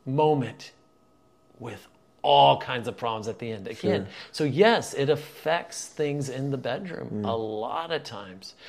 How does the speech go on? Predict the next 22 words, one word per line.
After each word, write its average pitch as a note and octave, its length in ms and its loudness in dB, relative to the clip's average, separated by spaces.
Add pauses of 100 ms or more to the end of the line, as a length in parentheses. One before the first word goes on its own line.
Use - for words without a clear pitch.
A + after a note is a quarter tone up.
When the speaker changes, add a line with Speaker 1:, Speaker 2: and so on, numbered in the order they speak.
(300)
Speaker 1:
Um, C3+ 380 6
so D#3 220 4
we C#3+ 200 4
gotta D3+ 560 4
work G3 320 -2
through F3+ 240 -2
that E3+ 200 4
energy E3 460 -2
and B2 120 2
we B2 200 2 (120)
gotta C3 320 2
explore D#3+ 640 6
that B2 260 2
toxicity, - 680 -2
because B2 300 0
Speaker 2:
Yeah. G2+ 60 -10 (320)
Speaker 1:
that's E3 300 10
part F3 260 8
of E3+ 60 4
the D#3 60 6
toxic E3+ 540 2
things B2 420 -6